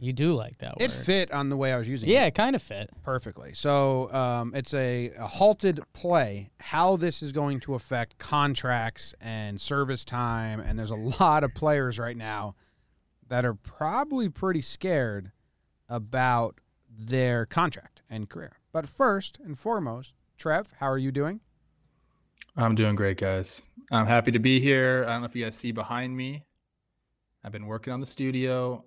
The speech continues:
Speaker 2: Yeah.
Speaker 3: A lot of people on YouTube have been talking shit to me about my audio, everything. So I'm trying to, you know, get it dialed in.
Speaker 2: They've been coming after you.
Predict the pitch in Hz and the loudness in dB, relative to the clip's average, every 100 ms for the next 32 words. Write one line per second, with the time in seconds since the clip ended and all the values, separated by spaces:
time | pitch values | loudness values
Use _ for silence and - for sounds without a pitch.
0 | - 120 160 180 120 131 120 113 123 123 | -8 0 2 2 -2 -4 -2 0 -2 -2
1 | 135 127 120 117 113 110 110 113 - - | -2 0 0 -2 -2 -2 -2 -6 -10 -4
2 | 107 131 123 135 123 131 120 139 - _ | -4 -4 -4 -4 -2 -4 -2 -4 -8 _
3 | _ _ _ _ _ _ _ _ 104 101 | _ _ _ _ _ _ _ _ -4 -2
4 | 98 98 113 117 113 110 110 107 110 117 | -2 2 4 4 4 2 2 0 0 -2
5 | 117 113 110 110 107 101 110 113 113 107 | -2 -4 -4 -6 -6 -6 -4 -4 -4 -6
6 | 104 92 90 _ _ _ _ _ _ _ | -8 -10 -14 _ _ _ _ _ _ _
7 | _ - 104 101 98 98 104 101 - _ | _ -8 -6 -2 -2 -2 -8 -12 -18 _
8 | - 127 170 165 123 110 120 95 | -6 -4 -2 0 -2 -2 -6 -10